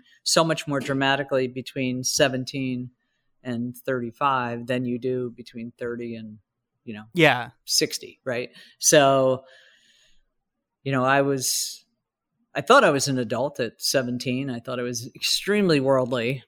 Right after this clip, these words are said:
Speaker 1: Obviously, that was not the case. And, uh,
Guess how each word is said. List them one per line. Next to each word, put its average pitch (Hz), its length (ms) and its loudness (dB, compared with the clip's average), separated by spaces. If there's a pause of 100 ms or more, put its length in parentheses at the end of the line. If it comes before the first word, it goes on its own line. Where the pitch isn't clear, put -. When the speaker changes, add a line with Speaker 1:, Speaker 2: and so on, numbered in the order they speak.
Speaker 1:
Obviously, 127 840 2 (200)
that 123 260 -10
was 120 200 -16
not 156 320 4
the 123 80 -16
case. - 560 -6
And, 120 420 -4
uh, 117 360 -6